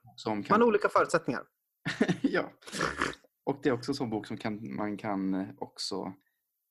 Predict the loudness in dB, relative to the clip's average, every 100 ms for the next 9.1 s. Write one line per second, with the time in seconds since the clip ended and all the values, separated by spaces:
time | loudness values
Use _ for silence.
0 | -10 -2 -2 -2 -6 -6 -6 -6 -12 _
1 | _ -6 -2 -2 -2 -8 -10 -12 -10 -6
2 | -4 -4 -8 -6 -6 -4 -6 -6 -8 -8
3 | -8 -8 -8 -10 _ _ -20 -10 -2 0
4 | 0 0 -2 -2 -4 -4 -4 -4 -4 -4
5 | -6 -10 -14 _ _ _ _ _ _ -8
6 | -6 -8 _ _ _ _ _ -6 0 4
7 | 4 4 6 6 4 2 2 2 4 4
8 | 2 0 -2 -4 -4 -6 -10 -6 -4 -2